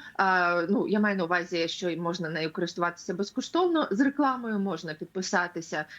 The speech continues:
і отримати перегляди без реклами з іншими функціями, але загалом, а, дуже багато спожич-, в-, вичів іде дивитися саме на YouTube контент, і там також можна подивитися дуже багато російського контенту, і люди його, на жаль, дивляться.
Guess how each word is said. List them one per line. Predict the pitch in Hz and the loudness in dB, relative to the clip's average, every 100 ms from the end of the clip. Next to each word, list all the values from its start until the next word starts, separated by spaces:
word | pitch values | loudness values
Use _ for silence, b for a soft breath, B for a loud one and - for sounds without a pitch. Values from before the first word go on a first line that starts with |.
| B | B
і | 226 190 175 | -4 2 4
отримати | 165 180 180 175 175 | 4 0 -2 -4 -4
перегляди | 185 175 170 175 175 | 0 0 2 0 0
без | 180 320 330 302 | 2 0 0 -4
реклами | 311 294 269 262 | -4 -2 -2 -2
з | 254 | -2
іншими | 233 233 233 | -4 -6 -6
функціями, | 220 233 220 - 190 196 - | -4 -4 -4 -2 0 0 0
але | 196 196 | 0 0
загалом, | 196 220 277 381 370 B B | 0 0 2 2 -2 B B
а, | 202 185 | -2 0
дуже | 208 202 | -2 -4
багато | 180 175 156 | -2 -4 -6
спожич-, | 170 - 185 175 - 185 | -8 -4 -2 0 -2 -2
в-, | 185 185 175 | 0 0 0
вичів | 220 202 175 | 0 0 0
іде | 170 170 | 0 -2
дивитися | 170 180 202 269 | 0 -4 -4 -6
саме | 269 277 277 | -4 -2 -2
на | 285 302 | -2 -2
YouTube | 381 392 | -2 0
контент, | 302 269 240 226 - | -2 2 2 0 -2
і | 208 320 359 B B _ - | 2 4 2 B B _ 0
там | 392 403 | 2 2
також | 349 254 277 370 240 | -4 -6 -2 -2 -2
можна | 233 262 233 | -4 -4 -6
подивитися | 214 208 233 - 190 | -2 0 0 -2 -2
дуже | 185 185 | 0 0
багато | 185 180 185 | 0 0 -2
російського | 185 196 180 170 151 | -2 0 0 0 -2
контенту, | 151 196 294 349 339 226 | 0 0 2 0 2 2
і | 208 | 2
люди | 220 233 175 | 2 2 0
його, | 185 240 | 0 0
на | 226 | 0
жаль, | 208 220 | 0 0
дивляться. | 202 320 339 277 247 | 2 4 4 2 0